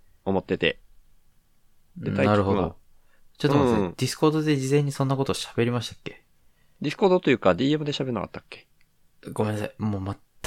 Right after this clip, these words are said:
Speaker 2: く覚えてないですけど。
Speaker 1: あ、全く覚えてない？あ、本当に？
Speaker 2: え、なんかそんな会話しましたっけ？
Speaker 1: 要は、アイキャッ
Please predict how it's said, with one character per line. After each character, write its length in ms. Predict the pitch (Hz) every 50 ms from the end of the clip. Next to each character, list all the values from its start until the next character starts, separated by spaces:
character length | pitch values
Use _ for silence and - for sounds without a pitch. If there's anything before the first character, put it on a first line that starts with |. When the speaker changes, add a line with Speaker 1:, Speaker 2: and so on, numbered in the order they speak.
| - -
Speaker 2:
く 100 | - 123
覚 140 | 110 113
え 40 | 107
て 100 | - -
な 100 | 90 85 80
い 40 |
で 80 | 71 -
す 80 | - -
け 80 | -
ど。 140 | 80 - -
Speaker 1:
あ、 80 | 165 170
全 120 | 160 180
く 240 | - - - 233 -
覚 140 | 247 233 254
え 20 | 247
て 80 | 190
な 160 | 131 95 90 101
い？ 100 | 208 - _ _ _ _ _ _ -
あ、 60 | 147
本 160 | 156 180 196
当 100 | - 214
に？ 80 | 208 214
Speaker 2:
え、 20 | 233
な 120 | 135 165 165
ん 20 | -
か 80 | -
そ 180 | - - - 156
ん 60 | 160
な 180 | 165 - - -
会 180 | - 165 165 160
話 100 | 165 160
し 120 | - 151
ま 80 | 147 151
し 60 | -
た 80 | -
っ 40 | 113 -
け？ 220 | - - - - - _ _ - - - - - - _ _ _ _ -
Speaker 1:
要 160 | - 170 170
は、 200 | 147 127 - - -
ア 100 | - 170
イ 120 | 196 190
キ 180 | - _ - 220
ャ 60 |
ッ 40 | 214